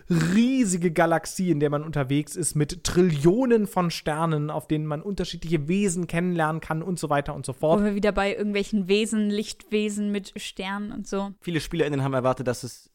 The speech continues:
Speaker 3: das Spiel Spiel wird, also das Spiel.
Speaker 1: Genau,
Speaker 3: Oder?
Speaker 1: das war
Speaker 3: Also,
Speaker 1: das
Speaker 3: das
Speaker 1: Forever Game,
Speaker 3: Ja.
Speaker 1: wie man so schön sagt. Also das, was man für immer spielen kann, und das war's für viele dann letztendlich nicht.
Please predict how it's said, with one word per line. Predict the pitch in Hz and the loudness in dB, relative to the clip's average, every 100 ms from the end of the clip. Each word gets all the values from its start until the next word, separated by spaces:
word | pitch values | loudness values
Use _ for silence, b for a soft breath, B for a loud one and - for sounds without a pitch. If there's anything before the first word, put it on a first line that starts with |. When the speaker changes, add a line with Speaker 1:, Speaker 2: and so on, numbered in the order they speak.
| _ | _
Speaker 3:
das | 127 - | -8 -6
Spiel | - 156 139 | -6 -2 -2
Spiel | 127 - 143 127 | -2 -4 -2 0
wird, | 110 107 - | 0 -4 -6
also | - 117 | -6 -2
das | 135 127 - | 0 0 -2
Spiel. | - 117 107 123 | -8 -8 -8 -6
Speaker 1:
Genau, | - 160 127 | 0 0 2
Speaker 3:
Oder? | 131 | 4
Speaker 1:
das | 160 196 | 4 4
war | |
Speaker 3:
Also, | 180 135 | -2 0
Speaker 1:
das | |
Speaker 3:
das | 135 202 | 2 4
Speaker 1:
Forever | 202 185 202 170 147 | 4 4 4 4 2
Game, | 143 135 127 | 0 0 2
Speaker 3:
Ja. | 160 | 2
Speaker 1:
wie | |
man | 143 | 2
so | 135 | 0
schön | 151 139 | -2 -2
sagt. | 139 | -2
Also | 160 135 | -2 0
das, | 156 | 0
was | 175 160 | 0 -2
man | 151 | -2
für | 170 | -2
immer | 196 196 185 | 0 2 2
spielen | - 170 170 | 2 0 0
kann, | 160 160 | 0 -2
und | 156 | 0
das | 143 - | -2 -2
war's | 147 160 - B | -2 -4 -6 B
für | B 160 | B -4
viele | 208 208 | 2 4
dann | 190 175 | 6 4
letztendlich | 170 175 156 156 | 2 -2 -6 -2
nicht. | 202 202 | -2 -2